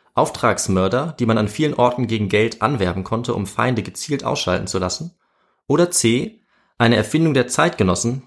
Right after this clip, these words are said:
die mythische Figuren schufen, um Morde zu verschleiern, die sie eigentlich selbst angeordnet hatten?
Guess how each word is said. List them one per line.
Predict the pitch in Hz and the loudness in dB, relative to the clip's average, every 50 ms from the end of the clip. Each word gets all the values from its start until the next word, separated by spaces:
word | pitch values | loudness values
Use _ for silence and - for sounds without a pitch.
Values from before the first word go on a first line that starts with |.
| _ - | _ -2
die | 117 | 0
mythische | 110 131 165 170 165 127 127 | 2 2 2 2 0 -2 -2
Figuren | - - 110 110 143 156 143 113 | -6 -6 -6 -4 0 2 2 2
schufen, | 101 - - - 151 - - - 156 170 | 2 0 -4 -6 -6 -6 -6 -6 -6 -4
um | - 104 101 | -2 0 2
Morde | 101 113 123 127 123 | 4 4 4 4 2
zu | - 123 | -2 -2
verschleiern, | 117 127 - - - 113 117 117 120 117 110 | -2 -2 -4 -2 0 0 2 2 2 0 0
die | 104 | -2
sie | 98 95 92 - | -4 -6 -4 -2
eigentlich | - 107 107 98 90 - | 0 0 0 0 -2 0
selbst | - 117 110 - - - - | 2 2 2 0 0 -4 -2
angeordnet | 92 95 92 95 90 - - - - - | 0 0 0 0 -4 -4 -4 -8 -10 -10
hatten? | - - 117 - | -16 -18 -18 -20